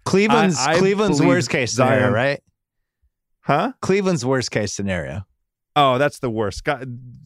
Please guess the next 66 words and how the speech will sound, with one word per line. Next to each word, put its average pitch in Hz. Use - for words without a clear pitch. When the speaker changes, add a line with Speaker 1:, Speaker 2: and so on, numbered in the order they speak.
Speaker 2:
if, 143
if, 165
if 175
there's 202
a 175
God 160
in 135
heaven, 104
Speaker 1:
<laughs> -
Speaker 2:
Cleveland 135
ends 123
up, 117
you 117
know, -
Speaker 1:
Eh, 294
it's 214
Speaker 2:
with -
Speaker 1:
just 233
Speaker 2:
the, 254
Speaker 1:
like, 214
Speaker 2:
with 104
the 101
Speaker 1:
it's 254
like, 240
all 254
right, 127
I, 170
Speaker 2:
eighth -
Speaker 1:
enough 208
with 110
Speaker 2:
pick. 95
Speaker 1:
Cleveland. 95
Um, 135
Speaker 2:
Enough 180
with 185
Speaker 1:
enough 196
with 233
Speaker 2:
Cleveland, 185
for 190
Christ- 175
Speaker 1:
generational 170
superstars 123
going 123
to 113
Cleveland. 92
Speaker 2:
We've -
Speaker 1:
Um, 143
Speaker 2:
ha-, 143
we've 143
had 131
it. 98
Speaker 1:
we've 214
had 262
Speaker 2:
The -
Speaker 1:
it 190
already. 220
Speaker 2:
Knicks, 139
Speaker 1:
We 190
did 226
Speaker 2:
the -
Speaker 1:
it. -
Speaker 2:
Knicks 202
is 156
the 143
team. 113
It, 90